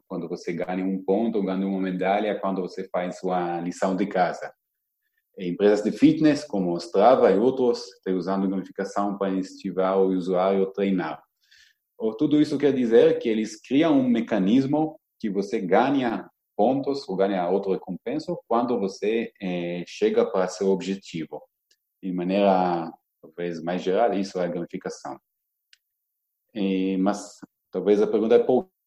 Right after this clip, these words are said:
quê? Por que todas as empresas estão investindo nisso? Por que, por que funciona? Por que precisa fazer gamificação e não só colocar um site, um, eh, eh, mecanismo de, de aprender inglês? Eh,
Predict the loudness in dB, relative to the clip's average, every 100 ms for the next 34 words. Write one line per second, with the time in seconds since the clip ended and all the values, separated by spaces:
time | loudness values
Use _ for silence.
0 | _ _ _ _ _ _ 2 2 4 0
1 | 0 0 -2 -6 -2 2 2 2 0 -2
2 | -2 -2 -4 -6 -4 2 2 2 0 -4
3 | -6 -10 -6 -2 2 2 2 -2 0 -2
4 | 0 -2 -2 -2 -4 -6 -2 -2 -2 -2
5 | 0 4 4 4 0 0 -4 -6 -2 -2
6 | 0 -2 -6 -4 2 2 2 -2 -2 -2
7 | -2 -6 0 4 4 2 -4 -6 -6 -6
8 | -6 -6 -6 -4 -8 -10 _ _ _ _
9 | _ -6 -4 0 2 2 2 0 2 0
10 | 0 -2 -4 -4 -6 0 0 2 4 4
11 | 4 -2 -2 -4 -6 -12 _ _ _ _
12 | _ _ _ _ -10 -8 -6